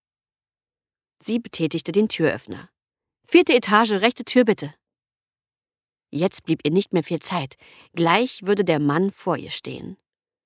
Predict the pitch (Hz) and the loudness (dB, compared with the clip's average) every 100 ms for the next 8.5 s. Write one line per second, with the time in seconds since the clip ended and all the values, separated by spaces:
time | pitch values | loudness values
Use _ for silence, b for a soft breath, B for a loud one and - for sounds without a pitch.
0 | _ _ - 131 - 180 - 185 151 - | _ _ -6 -4 -4 -6 -6 -4 -4 -4
1 | 147 147 147 - 139 135 131 151 160 156 | -8 -4 -4 -4 -6 -6 -6 -4 -2 -2
2 | - 156 156 170 196 240 - _ _ _ | -2 -4 -2 2 2 0 -4 _ _ _
3 | _ - - 170 - 165 - 139 139 160 | _ -18 -6 -6 -4 -8 -6 -6 -4 -4
4 | - - 240 - 135 135 185 185 - 139 | -6 -8 -8 -4 -4 -2 -4 -4 -6 -8
5 | 135 147 156 185 190 _ _ _ _ - | -4 -4 0 0 -2 _ _ _ _ -6
6 | 156 - 139 147 165 240 294 - 170 165 | -6 -2 -4 -2 -4 -2 -4 -2 -2 0
7 | 185 170 180 165 185 175 175 202 156 123 | -2 -2 -4 -2 -2 -2 -4 -4 -4 -4
8 | 113 - 123 120 | -8 -6 -6 -6